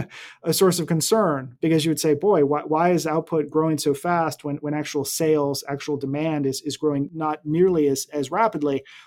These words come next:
But in this case, it's actually very healthy. And it's just that effort to, to rebuild inventories and rebuild productive capacity so as to have cumulative production of,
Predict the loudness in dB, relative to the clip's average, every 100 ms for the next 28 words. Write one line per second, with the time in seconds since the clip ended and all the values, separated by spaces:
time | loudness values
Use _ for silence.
0 | _ -4 2 4 4 4 2 2 2 0
1 | -8 _ 2 2 2 2 2 -2 0 -2
2 | 0 -2 -2 -8 _ -2 0 0 0 -2
3 | -2 -4 -2 -2 -2 -4 -2 0 0 2
4 | 2 2 0 0 -2 0 0 0 -4 -8
5 | -14 _ _ -2 4 4 4 0 0 -2
6 | -2 -2 -6 -6 -10 -8 -6 -4 -6 -6
7 | -8 -10 _ _ -8 0 2 0 -2 -4
8 | -4 -4 -10 _ -2 0 2 0 0 -2
9 | -4 -2 -2 -4 -4 -4 -8 -12 -10